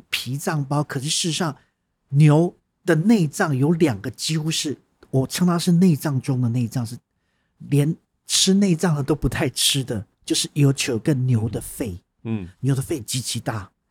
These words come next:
Speaker 1: 它连煮都麻烦煮，因为牛的肺，一个新鲜的肺，你光是煮下去，它，因为它里面是很多气孔，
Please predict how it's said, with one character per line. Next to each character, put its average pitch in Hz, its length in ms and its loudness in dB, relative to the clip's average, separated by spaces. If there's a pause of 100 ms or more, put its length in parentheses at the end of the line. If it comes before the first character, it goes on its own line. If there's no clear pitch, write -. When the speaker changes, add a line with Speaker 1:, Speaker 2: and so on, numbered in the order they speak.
(280)
Speaker 1:
它 - 120 -2
连 214 160 6
煮 143 220 0
都 160 100 4
麻 151 160 0
烦 147 180 -2
煮， 139 140 0
因 151 60 4
为 247 80 8
牛 165 160 4
的 156 100 0
肺， 190 240 0 (300)
一 196 80 -6
个 214 60 2
新 214 180 0
鲜 202 140 0
的 185 80 2
肺， 170 220 -4 (520)
你 156 140 0
光 220 200 2
是 220 140 -2
煮 131 180 -4
下 175 140 -4
去， 185 120 -4
它， 208 120 2
因 202 80 2
为 214 60 4
它 214 60 0
里 170 60 2
面 135 120 2
是 175 80 -2
很 135 60 -2
多 113 100 -8
气 - 200 -2
孔， 117 220 -6